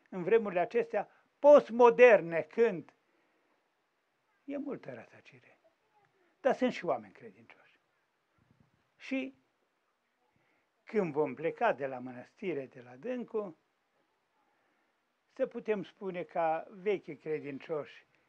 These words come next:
care, plecând de la mănăstire, cântau așa: În suflet ducem credință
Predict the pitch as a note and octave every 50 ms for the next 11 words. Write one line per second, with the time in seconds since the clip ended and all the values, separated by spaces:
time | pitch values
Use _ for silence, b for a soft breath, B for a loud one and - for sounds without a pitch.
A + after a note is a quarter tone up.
0 | _ _ _ _ _ _ _ _ _ _ _ _ _ _ _ _ _ _ _ _
1 | _ - - F3+ E3 D#3+ D#3 D3+ - D3+ C#3+ - - G3 F3 D3+ D3 D3+ D3 C#3
2 | C3+ C3+ C3 C3 C3 B2+ B2 - _ - E3+ D#3+ D3+ C#3+ - - - B2+ B2+ A#2
3 | - - - E3 C#3 A2 G2+ - - _ _ _ _ _ _ _ _ _ _ _
4 | _ _ _ _ - - B2 A#2+ - - - B2+ G#2+ G#2 - _ _ _ _ _
5 | _ _ _ _ _ _ _ _ _ _ _ _ _ _ _ _ _ _ _ _
6 | _ _ _ _ _ _ _ _ _ _ _ - D3+ D3 B2 - - - G3+ A3
7 | G#3 - - A3+ A3+ A3 G#3+ - - - - _ _ _ _ _ _ _ _ _
8 | _ _ _ _ _ _ _ _ _ - C#3 C3 D#3 A3 A#3 A3+ - G#3+ G3+ F#3+
9 | F3 - - E3+ D#3 D3+ - - D#3+ F#3 G3+ G#3 G3+ F3+ - - F#3+ F3 F3 E3+
10 | E3 D#3+